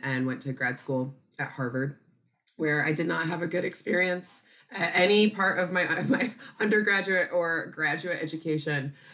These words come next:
but I was passionate about my work and looking at kind of, like, Indigenous rights and history. And I survived it through larping. Uh,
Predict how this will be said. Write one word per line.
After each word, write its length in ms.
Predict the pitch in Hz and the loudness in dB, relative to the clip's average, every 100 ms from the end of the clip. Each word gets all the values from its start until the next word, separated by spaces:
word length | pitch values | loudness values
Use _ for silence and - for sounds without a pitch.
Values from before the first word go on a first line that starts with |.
| - | -8
but 80 | 165 | 0
I 40 | |
was 120 | 160 160 | 0 0
passionate 380 | 196 165 180 | -4 -2 0
about 160 | 151 156 | 0 0
my 100 | 160 | 0
work 260 | 151 147 147 | 2 0 -2
and 80 | |
looking 220 | 147 143 151 | -4 -2 -2
at 160 | 135 | -2
kind 160 | - 143 | -4 -4
of, 60 | |
like, 120 | 139 147 | -2 -2
Indigenous 460 | 143 131 139 135 | -2 -2 -4 -4
rights 220 | 120 120 | -4 -4
and 100 | 135 | -4
history. 540 | 135 - - 127 123 147 - - - - | 0 0 0 0 0 -4 -14 -20 -20 -8
And 140 | 190 185 | 0 2
I 100 | 175 | 2
survived 720 | - 175 156 180 247 370 240 | 2 0 0 0 0 0 0
it 320 | 170 156 151 _ | 0 0 -2 _
through 380 | - 180 175 170 | -8 -4 -4 -4
larping. 680 | 190 202 202 120 - - - | -4 -6 -6 -8 -8 -10 -2
Uh, 280 | 170 160 151 | 4 6 4